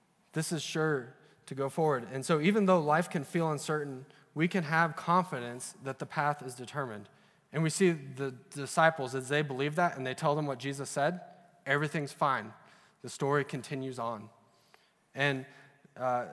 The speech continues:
so I, I think it's helpful for us to look and see the human aspect of this.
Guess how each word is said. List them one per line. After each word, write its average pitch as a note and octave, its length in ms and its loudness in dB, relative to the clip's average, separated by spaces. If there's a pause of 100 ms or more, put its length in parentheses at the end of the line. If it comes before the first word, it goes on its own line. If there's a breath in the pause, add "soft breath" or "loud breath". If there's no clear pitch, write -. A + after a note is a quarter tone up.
so D3 160 0
I, C3+ 360 -4
I C3+ 40 -4
think F#3 180 0
it's E3+ 140 -2
helpful D#3+ 220 0
for D#3+ 120 -2
us C#3 140 -2
to C#3+ 60 -6
look D3 200 -4
and C3 100 -6
see D#3+ 200 -4
the B2+ 100 -6
human E3 460 0
aspect B2 500 -2
of A2 100 -10
this. A2 300 -12